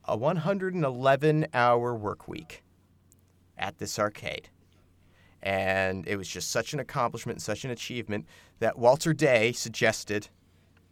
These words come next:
and then did, put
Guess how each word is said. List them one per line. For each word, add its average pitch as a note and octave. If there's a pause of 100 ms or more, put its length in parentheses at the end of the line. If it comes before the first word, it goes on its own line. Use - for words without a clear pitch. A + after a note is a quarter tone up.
(280)
and G#2
then B2
did, A#2 (1400)
put -